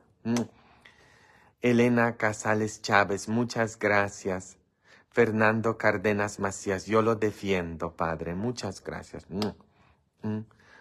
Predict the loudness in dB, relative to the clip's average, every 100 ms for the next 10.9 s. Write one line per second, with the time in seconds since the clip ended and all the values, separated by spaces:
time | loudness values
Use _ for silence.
0 | _ -2 -2 0 -2 0 0 0 -2 -6
1 | -6 -6 -4 -4 -4 -8 -14 -8 -2 -2
2 | -2 -8 -14 _ _ _ _ _ _ _
3 | -4 -4 -2 0 0 -2 -2 -2 -4 -6
4 | -4 -4 -4 -6 -10 -14 -16 -16 _ _
5 | _ _ _ _ -8 -2 0 -2 -4 -4
6 | -4 -6 -6 -10 -8 -6 -6 -8 -14 -16
7 | -16 _ _ _ _ _ _ _ -8 -6
8 | -6 -6 -2 -2 -2 -12 _ _ _ _
9 | -6 -4 -2 -2 0 -2 -4 -12 -12 -6
10 | -2 -2 -4 -10 -12 -20 -14 -10 -8